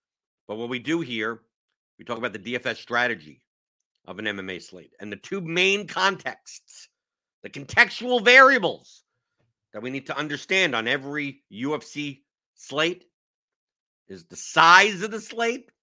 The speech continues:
and the spread of the fights, okay? So we're trying to, we're trying to figure out what is more likely or less likely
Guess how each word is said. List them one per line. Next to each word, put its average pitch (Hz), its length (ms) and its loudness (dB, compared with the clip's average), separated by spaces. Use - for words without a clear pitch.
and 120 160 -8
the 110 80 -6
spread 156 520 2
of 170 80 0
the 160 80 -4
fights, - 600 -6
okay? 156 420 -2
So - 160 -10
we're 113 80 -6
trying 175 280 0
to, 175 100 -6
we're 139 80 -8
trying 175 220 0
to 185 60 -2
figure 170 260 0
out 127 160 2
what 156 260 0
is 120 160 -8
more 185 420 2
likely 240 480 2
or 170 240 2
less 175 340 -2
likely 104 600 -6